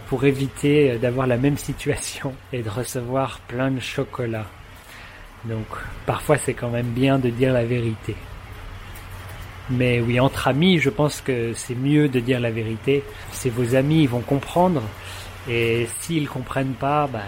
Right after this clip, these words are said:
c'est pas vraiment <laughs> vos amis. Après, il y a les mensonges, euh, pour tricher ou pour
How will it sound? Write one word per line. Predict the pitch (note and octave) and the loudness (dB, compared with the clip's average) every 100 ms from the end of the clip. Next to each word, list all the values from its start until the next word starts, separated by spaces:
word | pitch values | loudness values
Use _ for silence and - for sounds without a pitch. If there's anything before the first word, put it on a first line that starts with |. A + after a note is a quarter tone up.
| F#2+ | -8
c'est | - - G2 G2 - | -10 -10 -10 -10 -2
pas | A#2+ | -2
vraiment | A2 A#2+ A#2+ A#2+ | 0 0 0 -2
<laughs> | |
vos | G#2 C3 - | -2 -4 -2
amis. | C#3 C#3+ F3 - - - - - - | -4 -2 -4 -6 -14 -16 -14 -14 -6
Après, | B2 - F3+ | -4 2 4
il | |
y | D3 | 4
a | |
les | C#3 | 4
mensonges, | C#3+ C#3 - E3 E3 C#3+ | 2 0 -2 -2 -2 -2
euh, | B2 A#2+ A#2+ A#2 A#2 A2+ A2 - - - - | -4 -2 -2 -2 -2 -4 -6 -14 -18 -20 -12
pour | - C3+ - | -4 -4 -4
tricher | - D3+ - - C#3+ C#3 C#3+ C#3 | -4 -2 0 2 4 6 6 6
ou | A#2+ | 2
pour | - | -4